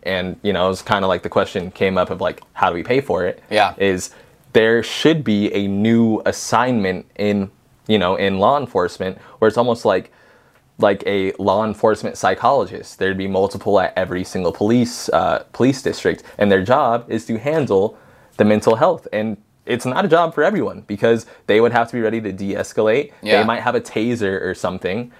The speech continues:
Speaker 1: but they gotta be able to not only, you know, use their words to de-escalate, but they gotta be ready for if, you know, a mental health patient does cross that line.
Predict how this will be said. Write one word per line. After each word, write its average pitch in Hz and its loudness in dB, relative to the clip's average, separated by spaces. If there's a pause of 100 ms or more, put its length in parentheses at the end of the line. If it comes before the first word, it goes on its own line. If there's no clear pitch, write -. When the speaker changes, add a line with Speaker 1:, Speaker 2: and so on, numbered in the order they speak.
(220)
Speaker 1:
but 110 2
they 110 4
gotta 110 2
be 104 -2
able 104 0
to 98 -4
not 110 0
only, 104 -4 (260)
you 113 2
know, 98 0
use 113 2
their 104 4
words 143 4
to 113 -8
de-escalate, 98 0
but 104 0
they 113 2
gotta 135 2
be 123 -4
ready 127 2
for 127 2
if, - -6
you 127 -4
know, 113 -2 (380)
a 113 0
mental 123 2
health 120 2
patient 117 -2
does 113 2
cross - 0
that 117 -2
line. 120 -4